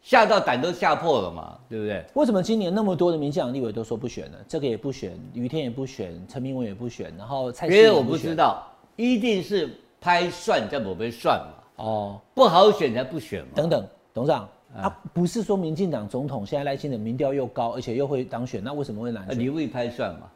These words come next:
Speaker 1: 你未拍算，这两回事。
Speaker 2: 是这样哦。
Speaker 1: 上一次
Speaker 2: 同，同一天投票啊。
Speaker 1: 不是，不是，这个，这个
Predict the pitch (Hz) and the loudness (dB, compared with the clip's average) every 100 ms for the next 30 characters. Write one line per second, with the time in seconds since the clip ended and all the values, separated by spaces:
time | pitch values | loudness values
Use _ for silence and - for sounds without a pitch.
0 | _ _ 104 110 147 117 113 107 95 82 | _ _ -10 -6 -4 -2 -4 -4 -8 -8
1 | 143 123 90 92 98 247 294 233 143 104 | -6 -4 -6 -8 -6 2 4 4 0 -6
2 | 95 _ _ _ - _ _ - 294 240 | -10 _ _ _ -20 _ _ -2 4 10
3 | 190 180 220 202 277 330 403 494 359 320 | 10 12 8 12 12 12 12 12 12 12
4 | 294 269 277 277 165 214 147 113 143 143 | 12 12 10 6 4 4 4 2 0 -2
5 | 110 - 147 | -2 -2 0